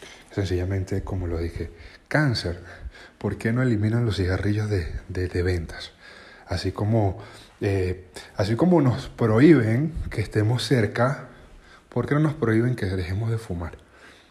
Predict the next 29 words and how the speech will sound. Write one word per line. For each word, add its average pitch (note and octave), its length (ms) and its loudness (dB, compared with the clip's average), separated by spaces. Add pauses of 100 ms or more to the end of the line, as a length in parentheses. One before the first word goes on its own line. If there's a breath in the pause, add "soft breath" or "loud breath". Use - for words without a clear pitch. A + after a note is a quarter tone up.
(180 loud breath)
Ah, F#2 100 -4
no, F#2 120 -4
eso F2 160 -8
no F#2 100 -6
se G#2+ 140 -6
puede G#2+ 220 -2
prohibir. F2 520 0 (360 loud breath)
Ah, F#2 160 -6
pero G2 180 -2
sí F2+ 140 -4
se G2+ 140 -4
puede G2+ 200 -2
prohibir F2+ 460 -2
la G#2 180 0
libertad G2 600 0
de G2 80 -2
que - 100 -2
el F#2 100 2
hombre F#2 240 -2
pueda F#2+ 380 -4 (500 loud breath)
compartir - 720 -2
entre F#2+ 280 -2
sí F2+ 140 -4
mismo, F2+ 320 -4 (440 loud breath)
de G#2 80 0
forma G2+ 340 0
sana, F#2+ 360 -2 (120)
consciente, F#2 720 -4
segura. F2 480 -6